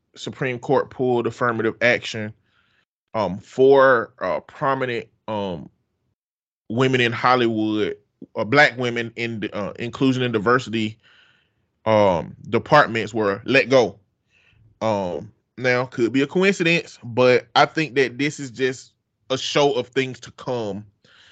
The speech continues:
as far as, uh, this, uh, this shit go with the Supreme Court.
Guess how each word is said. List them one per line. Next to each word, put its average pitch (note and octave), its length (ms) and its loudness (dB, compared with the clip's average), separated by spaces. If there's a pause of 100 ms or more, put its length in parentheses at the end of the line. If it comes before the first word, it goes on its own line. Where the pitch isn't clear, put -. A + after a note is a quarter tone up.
(260)
as A#2 200 -2
far A#2+ 500 0
as, A2 800 0 (720)
uh, F#2 400 -6
this, A#2 400 -6
uh, A2+ 260 -6
this G#2+ 320 -8
shit - 340 -6
go G2+ 200 0
with F#2+ 120 -4
the - 60 -10
Supreme G2+ 400 -8
Court. E2+ 340 -6